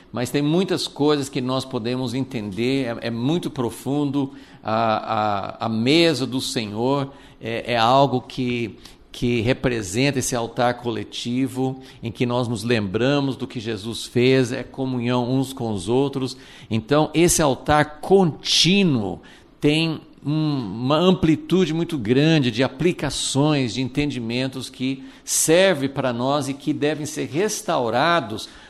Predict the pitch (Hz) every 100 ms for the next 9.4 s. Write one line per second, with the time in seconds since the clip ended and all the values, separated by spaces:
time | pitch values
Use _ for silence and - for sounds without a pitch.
0 | - - 127 147 147 139 104 123 131 127
1 | - 120 117 - 120 120 - - - -
2 | - 110 110 110 117 117 110 117 107 104
3 | - 107 101 101 - 107 104 95 73 -
4 | - - - - 98 - 135 143 - _
5 | _ _ _ _ - - 113 160 175 160
6 | - - - - - 131 139 - 143 135
7 | 156 160 151 143 113 120 139 139 - 139
8 | 131 127 117 113 107 101 151 151 151 160
9 | 180 185 208 302